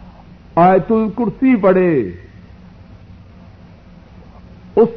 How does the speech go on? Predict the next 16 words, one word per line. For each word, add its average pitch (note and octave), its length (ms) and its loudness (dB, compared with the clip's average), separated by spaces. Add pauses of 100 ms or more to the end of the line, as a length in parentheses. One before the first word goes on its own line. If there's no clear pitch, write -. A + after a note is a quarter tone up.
(120)
کے A3 280 4
اور F#3+ 260 4
جنت G3+ 760 0
کے G#3+ 140 2
درمیان F#3+ 760 0 (1500)
صرف G3 320 2
موت G#3+ 1000 4
رکاوٹ G#3 840 2
باقی F3 500 0
رہ B2 180 -6
جاتی G#2 300 -14
ہے۔ - 180 -20 (2250)
اگر G3 300 2
اسی G#3+ 440 0
وقت C#4 320 0 (1900)
اس F#3 100 2